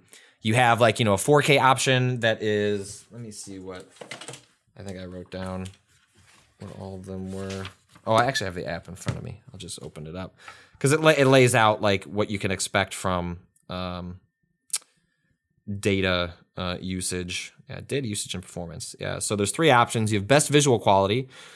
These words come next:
Play with high quality graphics up to four K resolution. Data usage might reach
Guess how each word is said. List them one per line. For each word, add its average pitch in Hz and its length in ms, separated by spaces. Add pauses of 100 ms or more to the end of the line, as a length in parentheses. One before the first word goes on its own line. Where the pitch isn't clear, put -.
(160)
Play 143 100
with 127 100
high 156 180
quality 160 360
graphics 135 320
up 113 80
to 107 60
four 143 260
K 139 160
resolution. 110 640
Data 117 280
usage 110 360
might 104 220
reach 98 380